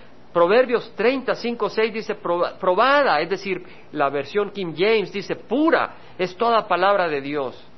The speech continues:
o probada. O sea, así como cuando pruebas las cosas, pruebas el oro y dices, "Ok, esto sí, esto sirve, ha sido probado".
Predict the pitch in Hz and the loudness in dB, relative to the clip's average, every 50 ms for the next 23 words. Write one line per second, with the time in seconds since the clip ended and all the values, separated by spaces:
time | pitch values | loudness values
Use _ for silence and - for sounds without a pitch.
0 | - - - - - - - - - - - - - - - - - - - - | -20 -20 -20 -20 -20 -20 -20 -20 -20 -20 -20 -20 -20 -20 -20 -20 -20 -16 -10 -10
1 | 143 - - - - - - - - - - 139 139 139 180 196 208 196 160 120 | -10 -10 -10 -20 -20 -20 -20 -20 -18 -10 -4 -4 -2 0 2 2 2 0 -2 -4
2 | 92 - - - - - - - - - - - - - - - 135 - - 165 | -8 -12 -16 -20 -20 -20 -20 -20 -20 -20 -20 -20 -20 -20 -18 -18 -14 -6 -2 -2
3 | 165 165 - - - - - - - - - - - - 220 - - 214 196 170 | -2 -2 -2 -6 -18 -20 -20 -20 -18 -12 -12 -12 -10 -8 -8 -2 -2 -2 -2 0
4 | 147 147 143 139 131 - - 190 196 202 208 196 170 160 147 123 - - - 175 | -2 -2 -2 -2 -4 -8 -8 -8 -4 -2 -2 -2 -2 -2 -6 -6 -6 -8 -6 -4
5 | 196 190 - 180 143 - 180 175 175 175 165 160 143 151 185 208 202 185 160 156 | -4 -4 -4 -6 -4 -2 0 2 2 2 0 0 0 2 2 4 4 4 2 2
6 | 160 156 156 147 123 156 180 180 - 147 120 - - - 180 175 - 190 180 - | 0 -2 -4 -6 -4 -4 -4 -2 -2 -6 -6 -6 -8 -8 -8 -6 -6 -8 -8 -6
7 | 185 - 151 156 - 196 175 - 190 180 151 135 131 131 - 190 185 170 165 - | -6 -6 -6 -6 -6 -8 -6 -4 -4 -4 -4 -4 -6 -6 -6 -6 -4 -4 -4 -4
8 | - 135 139 143 151 156 147 120 104 - - | -4 -4 0 0 2 2 0 -2 -4 -10 -16